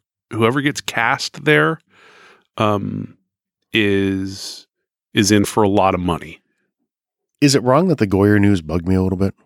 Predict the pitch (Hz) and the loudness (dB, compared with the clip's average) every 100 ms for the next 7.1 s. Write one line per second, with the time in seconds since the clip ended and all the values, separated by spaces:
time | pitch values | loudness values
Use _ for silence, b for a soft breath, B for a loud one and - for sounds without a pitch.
0 | _ _ _ _ _ _ 123 143 135 131 | _ _ _ _ _ _ 0 2 4 4
1 | 113 113 107 92 95 90 92 - - 98 | 4 4 2 2 2 2 0 -2 -2 -2
2 | 85 90 87 85 - _ _ _ - 95 | 0 -2 -2 -4 -10 _ _ _ -10 -8
3 | - - - 110 95 85 - 92 87 71 | -8 -10 -4 -2 0 -2 -2 -2 -2 -8
4 | - b b _ _ _ _ 120 113 165 | -14 b b _ _ _ _ -2 0 0
5 | - _ _ _ 120 101 110 139 143 117 | -2 _ _ _ -20 -4 0 2 4 2
6 | 107 101 85 92 85 92 120 80 73 - | 2 0 0 -4 -2 0 0 -2 -6 -10